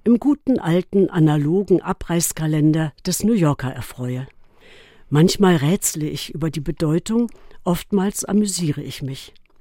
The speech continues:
Einige dieser Cartoons haben mich in den vergangenen Monaten besonders nachdenklich gestimmt. So stehen wir im Cartoon vom neunundzwanzigsten April,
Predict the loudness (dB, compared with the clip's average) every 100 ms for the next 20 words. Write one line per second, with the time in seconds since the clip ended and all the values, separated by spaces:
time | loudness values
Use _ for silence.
0 | _ -20 _ 4 6 6 4 -2 -2 -4
1 | -4 -8 -4 0 2 0 -4 0 0 0
2 | -2 -2 -2 -2 -4 -4 0 2 4 4
3 | 4 4 2 2 0 -2 -6 -8 -2 0
4 | 0 0 0 0 0 -4 -6 -6 -12 -10
5 | -6 -6 -2 -4 -4 -12 -20 -20 -20 -20
6 | -20 -20 -20 -8 -2 -2 0 2 4 4
7 | 4 2 2 -2 -4 0 0 4 4 6
8 | 6 4 2 -2 -4 -4 -8 -8 -8 -8
9 | -4 -2 -2